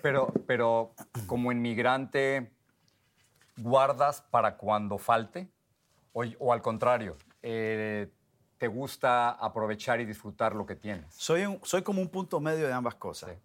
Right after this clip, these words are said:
Speaker 2: Ni guardo mucho, ni voto mucho. Eh, te, debo
Speaker 1: Eh.
Speaker 2: confesar que en el inicio de mi carrera,
Speaker 1: Ujú.
Speaker 2: por venir de no tener absolutamente nada,
Speaker 1: Sí.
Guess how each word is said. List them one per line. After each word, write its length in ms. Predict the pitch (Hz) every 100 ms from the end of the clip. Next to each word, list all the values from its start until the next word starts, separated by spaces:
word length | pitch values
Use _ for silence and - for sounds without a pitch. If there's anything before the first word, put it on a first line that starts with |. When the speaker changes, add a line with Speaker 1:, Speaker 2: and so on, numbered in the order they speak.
| _ _
Speaker 2:
Ni 140 | 120
guardo 340 | 127 170 185 180
mucho, 440 | 175 202 220 202 - _ _ _ _ _ _
ni 220 | 120 123 123
voto 320 | 139 139 135
mucho. 380 | 110 87 - - _
Eh, 80 | 160
te, 160 | - - _ -
debo 240 | 208 220
Speaker 1:
Eh. 20 |
Speaker 2:
confesar 460 | 175 151 147 165 147
que 80 | 147
en 100 | 135
el 120 | 127
inicio 380 | 123 156 175 160
de 40 |
mi 140 | 139 147
carrera, 480 | 147 113 101 95 110
Speaker 1:
Ujú. 220 | 101 104 - _ -
Speaker 2:
por 180 | 120
venir 300 | 110 107 170 156
de 80 |
no 140 | 117 123
tener 300 | 123 135 135
absolutamente 800 | 113 - 110 127 147 120 110 95
nada, 400 | 92 208 127 90
Speaker 1:
Sí. 160 | 120 90